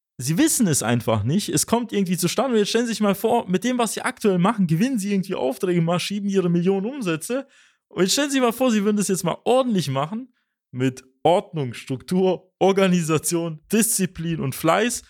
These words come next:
Und was kommt dann am Ende des Tages dann raus? Wer weiß, in welche Richtung Ihr Unternehmen sich entwickeln kann. Das ist genau das Thema, von dem wir halt sprechen. Das ist ein massiver Hebel, den Sie von heute auf morgen in Gang setzen können und Ihnen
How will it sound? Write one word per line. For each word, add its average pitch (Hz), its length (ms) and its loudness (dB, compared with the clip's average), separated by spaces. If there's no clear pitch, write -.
Und 123 100 -6
was 185 180 2
kommt 214 160 0
dann 196 100 4
am 175 120 2
Ende 180 160 2
des 170 80 0
Tages 165 280 -4
dann 156 140 -6
raus? 202 340 -2
Wer 139 140 4
weiß, 233 440 2
in 147 280 2
welche 156 240 2
Richtung 147 240 -4
Ihr 135 160 -4
Unternehmen 127 320 -4
sich 117 140 -10
entwickeln 107 400 -6
kann. 98 320 -10
Das 202 200 4
ist 196 120 -2
genau 196 220 2
das 175 160 0
Thema, 214 300 2
von 175 140 -2
dem 160 160 -2
wir 151 80 0
halt 135 120 0
sprechen. 202 560 -2
Das 123 160 -2
ist 143 100 -2
ein 147 100 0
massiver 190 480 0
Hebel, 185 460 2
den 127 100 -6
Sie 135 80 -6
von 139 180 -2
heute 196 240 2
auf 156 160 0
morgen 175 300 2
in 143 140 -4
Gang 185 200 0
setzen 131 340 -4
können 156 420 -2
und 277 440 0
Ihnen 175 380 0